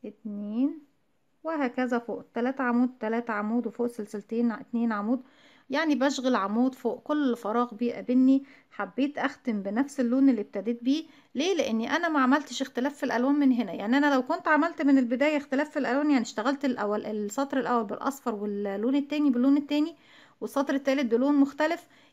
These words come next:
يعني كان هيبقى بنفس الطريقة اللي هنا. لكن احنا ابتدينا الجزئية الاولى كلها باللون الاصفر،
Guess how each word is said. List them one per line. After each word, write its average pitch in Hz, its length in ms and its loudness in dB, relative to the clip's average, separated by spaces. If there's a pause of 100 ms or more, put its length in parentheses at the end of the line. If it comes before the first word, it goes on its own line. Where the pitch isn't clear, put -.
يعني 294 240 2
كان 294 180 2
هيبقى 233 380 0
بنفس 233 380 -2
الطريقة 233 400 -2
اللي 208 140 -4
هنا. 196 180 -8
لكن 320 280 -4
احنا 370 200 -6
ابتدينا 320 600 -2
الجزئية 226 420 -4
الاولى 277 340 0
كلها 269 380 2
باللون 247 380 -2
الاصفر، 392 480 -4